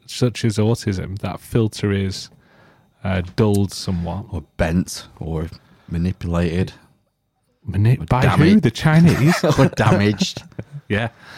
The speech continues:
Speaker 1: So it's different, and the, and the, f-, it, it acts differently, and, and there's less filtered through. So you mentioned the guy who goes up in a helicopter and then draws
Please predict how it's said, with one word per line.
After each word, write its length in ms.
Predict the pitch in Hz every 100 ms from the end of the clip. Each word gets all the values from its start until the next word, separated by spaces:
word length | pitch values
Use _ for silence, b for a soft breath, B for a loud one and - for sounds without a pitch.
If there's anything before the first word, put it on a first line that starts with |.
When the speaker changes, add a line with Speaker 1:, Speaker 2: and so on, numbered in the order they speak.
| B B
Speaker 1:
So 140 | - 131
it's 100 | 131
different, 640 | - 151 - - - - - -
and 200 | 107 104
the, 220 | 101 104
and 160 | 98 104
the, 60 | 98
f-, 140 | - _ _ _ _ _ _ _
it, 240 | 113 -
it 260 | - 123 110
acts 260 | 113 -
differently, 500 | - 107 - 95 95
and, 260 | 92 95 -
and 220 | 107 104
there's 180 | 98 92
less 240 | 110 101
filtered 480 | - - 110 - -
through. 300 | - 127 110
So 420 | 92 104 98 92 - B B B B -
you 80 | 113
mentioned 340 | 110 - 101
the 60 | 98
guy 240 | 101 101
who 60 | 92
goes 240 | 101 92
up 120 | 90
in 60 | 101
a 60 |
helicopter 500 | 90 110 104 90 - 90
and 80 |
then 140 | 90 90
draws 420 | 98 98 87 -